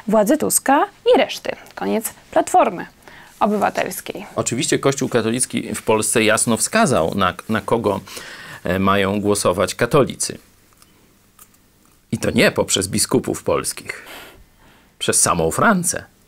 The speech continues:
Speaker 2: Franca w Watykanie akurat w czasie tuż przed głosowaniem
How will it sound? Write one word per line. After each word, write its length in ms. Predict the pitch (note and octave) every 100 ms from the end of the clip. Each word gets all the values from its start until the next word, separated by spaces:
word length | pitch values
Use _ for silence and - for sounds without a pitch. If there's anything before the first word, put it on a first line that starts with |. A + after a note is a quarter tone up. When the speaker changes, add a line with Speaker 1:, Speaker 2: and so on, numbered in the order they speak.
| _ _ _ _ _ -
Speaker 2:
Franca 440 | - D3+ D4+ -
w 80 | F3
Watykanie 800 | D#3+ D#3 D3+ A#2+ D#2 - A#2 G3+
akurat 460 | - - D3+ A2 -
w 220 | - -
czasie 380 | - B2+ - F2+
tuż 400 | - A3+ - - _ _
przed 300 | - - A2+ - - - - - -
głosowaniem 920 | A2+ B2+ B2+ B2+ B2 C3+ G#2 E2+ -